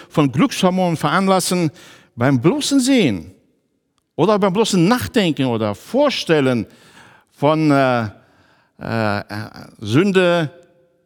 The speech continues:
können schon Glückshormone ausgeschüttet werden. Und diese Glückshormone, die mögen wir. Im Grunde genommen bei den vielen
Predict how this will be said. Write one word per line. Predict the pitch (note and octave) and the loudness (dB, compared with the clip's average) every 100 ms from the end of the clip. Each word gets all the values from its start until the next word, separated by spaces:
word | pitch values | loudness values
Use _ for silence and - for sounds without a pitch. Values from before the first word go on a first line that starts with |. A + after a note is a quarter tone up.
| _ _ _ _ _ | _ _ _ _ _
können | C#3+ D3+ C#3+ | -2 2 0
schon | - C#3 C3+ | 0 0 0
Glückshormone | A2 C3+ - B2+ A#2+ A#2+ A2+ | -2 -6 -4 -2 0 0 0
ausgeschüttet | A2 - - - G2+ F#2 | -2 -4 -10 -10 -12 -8
werden. | G2+ F#2+ F2+ | -6 -6 -8
Und | F2 | -6
diese | B2 A#2 | -6 -6
Glückshormone, | F2+ B2 A2+ A2 A2+ F#2+ | -6 -8 -4 -2 -2 0
die | |
mögen | G2 G#2+ C#3+ E3 C#3 G#2 | 0 2 2 2 0 0
wir. | D#2+ - _ _ _ _ _ _ _ _ _ - - | -6 -10 _ _ _ _ _ _ _ _ _ -20 -10
Im | B2+ | -4
Grunde | D3 B3+ A#3 | -2 0 2
genommen | A#3 B3 | 2 2
bei | A#3 | 2
den | F#3 E3+ | 0 -2
vielen | G#3+ G#3+ G#3 F3+ | -2 2 2 2